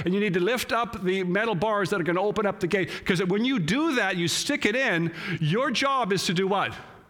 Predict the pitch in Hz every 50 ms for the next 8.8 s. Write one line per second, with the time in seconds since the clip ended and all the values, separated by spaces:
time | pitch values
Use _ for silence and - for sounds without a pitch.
0 | - _ _ _ _ _ _ - - - - - - 165 190 240 277 277 254 233
1 | 208 208 180 202 180 185 180 175 165 151 131 170 180 175 180 208 233 269 285 -
2 | 269 233 208 170 170 160 175 165 156 143 160 156 160 180 196 202 208 214 214 190
3 | 185 190 175 - - - 175 156 151 156 - - - - - - - - - -
4 | - - - - - - 170 143 147 - - 160 156 147 151 131 - 123 113 -
5 | - 117 - - - - - - - - - - - - - - _ _ _ _
6 | _ _ _ _ - _ _ _ _ _ - - - - - - - - _ _
7 | _ _ _ - - - 185 165 143 117 160 233 285 302 - 233 190 170 - -
8 | 147 139 131 - - - 254 269 240 208 180 160 151 151 156 151